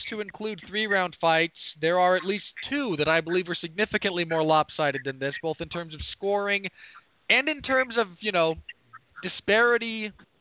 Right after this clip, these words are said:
of technique and damage. If we're talking about technique and damage, Rick Glenn and I can't remember the other,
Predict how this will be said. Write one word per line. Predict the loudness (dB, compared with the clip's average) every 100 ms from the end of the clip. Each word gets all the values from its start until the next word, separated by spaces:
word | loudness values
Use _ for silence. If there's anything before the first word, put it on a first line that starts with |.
| _ _ _ _ _ _ -6
of | -6 -2
technique | -2 -2 -2 -6
and | -6 -6
damage. | -2 -2 -2 -10 -14 -16 -18 _ -20 -20 _ _ -20 -20 _ _ _ _ _ _ _ -10
If | -10 -4
we're |
talking | 0 0 0
about | -2 0
technique | 0 -2 -4 -6
and | -6
damage, | 0 2 2 0 -2
Rick | -4 -4
Glenn | -4 -2 -2 -2 -6 -2
and | 2 4 4 2 -2 -10 -12 -14 -14 _ -20 _ _ _ _ -20 -16
I | -12
can't | -4 -4 -4
remember | -10 -4 -2
the | 0 0
other, | 0 0 -2 -4